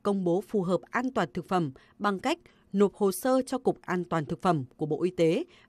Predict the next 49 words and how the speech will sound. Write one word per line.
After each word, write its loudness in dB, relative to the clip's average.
về 4
kết -2
quả 2
kiểm -2
nghiệm 0
đạt -4
chất -6
lượng 6
và 2
một 2
số 0
giấy 2
tờ 0
khác. -2
Cục 2
An -2
toàn 0
thực -8
phẩm -2
thẩm -2
xét -4
giấy 2
tờ 2
rồi 2
cấp 2
giấy 0
xác -2
nhận 0
công -2
bố 2
phù 2
hợp 4
an -4
toàn -4
thực -10
phẩm. 0
Cuối 2
cùng, 4
ở 4
khâu -2
hậu -2
kiểm, 2
cơ 2
quan 0
quản 0
lý 0
đi -4
kiểm -2
tra -2